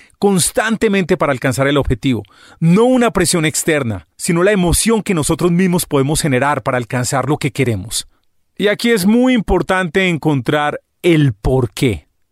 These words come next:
el propósito. Aquí es interesante un ejemplo que pone Michael, que cuenta que alguna vez, eh,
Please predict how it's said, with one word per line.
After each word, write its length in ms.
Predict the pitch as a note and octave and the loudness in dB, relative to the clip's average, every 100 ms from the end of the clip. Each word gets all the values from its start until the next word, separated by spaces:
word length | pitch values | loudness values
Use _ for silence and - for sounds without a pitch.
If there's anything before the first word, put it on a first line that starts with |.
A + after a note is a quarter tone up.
| _ | _
el 160 | - D#3+ | -4 -2
propósito. 720 | D#3+ D3 D3+ C#3+ B2+ - - _ _ _ _ - | -2 0 0 0 -4 -8 -16 _ _ _ _ -10
Aquí 200 | - E3+ | -4 0
es 80 | |
interesante 580 | F#3+ E3+ F3+ D#3 D#3 C#3 | 0 0 0 0 -2 -2
un 60 | E3+ | 0
ejemplo 300 | D#3+ D3+ D#3+ | 0 0 -2
que 100 | C#3+ | 0
pone 180 | B2 C3+ | 0 0
Michael, 480 | D3 D3 - D#3+ D#3+ | 0 -2 -2 -2 -2
que 140 | - C#3+ | -4 -2
cuenta 300 | D#3 C3+ F3+ | 0 -2 -2
que 100 | E3+ | 0
alguna 340 | C#3 D3 D#3+ | 0 0 2
vez, 380 | E3 E3+ E3+ - | 2 0 0 -4
eh, 180 | - | -8